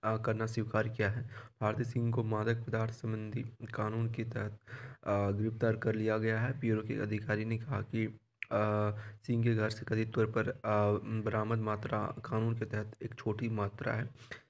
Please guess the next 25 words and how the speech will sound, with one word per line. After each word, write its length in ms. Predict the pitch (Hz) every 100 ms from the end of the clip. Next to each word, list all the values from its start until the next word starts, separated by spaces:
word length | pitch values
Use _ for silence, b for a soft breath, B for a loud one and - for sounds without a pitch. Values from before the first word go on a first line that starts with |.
| -
एक 160 | 127 120
हज़ार 460 | 110 113 110 110 - _ _ _ _ _ -
ग्राम 320 | 117 113 113
गांजा 300 | 113 110 110
तक 160 | 113 117
की 100 | 117
छोटी, 460 | 117 113 117 - -
अ, 200 | 107 107
मात्रा 380 | 107 104 - 107
ही 140 | 113
माना 280 | 117 110 113
जाता 320 | 110 110 110
है 80 | 110
और 160 | 113
इसके 260 | 110 - 120
लिए 160 | 110 110
छः 320 | 113 113 117 B B
महीने 280 | 117 107 110
तक 80 | 104
की 100 | 127
जेल, 400 | 110 113 120 135 - - _ _ _ _ _ -
अ, 100 | 104
हो 220 | 101 107
सकती 340 | 104 101 -
है 380 | 95 98 110 -